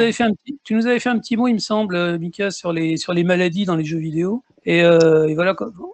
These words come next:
On se retrouve, voilà, euh, comme des cons, euh, enregistrés par Internet dans des conditions, euh, apocalyptiques. Les problèmes techniques se sont encore accumulés pour cette émission, c'est vraiment pas marrant.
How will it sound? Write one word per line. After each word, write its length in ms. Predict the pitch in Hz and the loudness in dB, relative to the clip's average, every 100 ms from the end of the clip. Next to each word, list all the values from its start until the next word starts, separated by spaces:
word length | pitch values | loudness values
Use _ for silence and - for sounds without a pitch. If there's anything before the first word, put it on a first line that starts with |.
| 247 | -4
On 80 | |
se 100 | 185 | -2
retrouve, 300 | 214 - 247 | -2 2 2
voilà, 260 | 202 180 180 | 2 2 2
euh, 400 | 208 185 175 170 | 2 -2 -4 -4
comme 200 | 156 190 | -4 -2
des 140 | 180 | -2
cons, 440 | 165 185 196 208 175 | -4 -4 -2 -2 -2
euh, 260 | 160 156 | -2 0
enregistrés 560 | 156 165 156 160 170 202 | 2 2 2 0 -2 -2
par 220 | - 175 | 2 4
Internet 440 | 175 185 170 202 220 | 2 2 2 2 2
dans 120 | 180 | 2
des 100 | 170 | 2
conditions, 680 | 170 170 165 - 175 175 160 | 0 -2 -2 -4 0 2 2
euh, 680 | 151 147 147 143 139 143 - | -2 -4 -4 -4 -6 -8 -12
apocalyptiques. 800 | - 175 - 170 160 - 226 - 196 - - | -8 -4 0 0 0 -2 -2 -2 -8 -16 0
Les 100 | 196 | 2
problèmes 260 | 214 226 226 | 4 6 6
techniques 400 | 226 175 233 220 | 4 4 2 4
se 80 | |
sont 140 | 202 196 | 0 2
encore 260 | 185 196 | 4 4
accumulés 460 | 196 - 180 180 233 | 4 2 -2 -2 -2
pour 140 | 226 | -2
cette 180 | 185 190 | -2 -2
émission, 440 | 208 180 - 214 240 | -4 -6 -6 -4 -2
c'est 220 | - 175 | -4 -4
vraiment 300 | 175 214 240 | 0 2 2
pas 100 | 233 | 4
marrant. 300 | 220 208 | 4 4